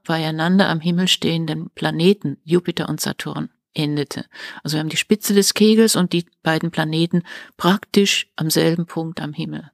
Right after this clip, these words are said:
Und dass das vor dem Hintergrund dieser astrologischen Deutung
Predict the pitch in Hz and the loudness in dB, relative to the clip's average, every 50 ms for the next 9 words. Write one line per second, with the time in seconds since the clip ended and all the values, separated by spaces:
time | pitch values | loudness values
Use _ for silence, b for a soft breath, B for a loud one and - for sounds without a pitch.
0 | _ _ - - 165 160 156 - - 151 147 - - - - - - - 160 208 | _ _ -6 -4 -4 -4 -2 0 0 0 0 0 -2 -4 -8 -6 -2 0 2 2
1 | 226 - - - - - - 180 165 156 156 151 180 196 208 202 220 202 - - | 2 2 0 -2 -2 2 2 2 2 2 0 4 4 4 4 4 2 0 0 0
2 | - 175 170 170 - 170 165 - 165 160 - 151 - - - - 160 160 165 165 | -4 -4 -4 -4 -6 -6 -4 -2 -2 -2 -2 -4 -6 -6 -6 -6 -6 -4 -4 -4
3 | 165 160 - - 151 143 139 143 151 165 - - 202 156 - | -4 -4 -6 -6 -6 -6 -6 -6 -6 -6 -6 -6 -8 -8 -10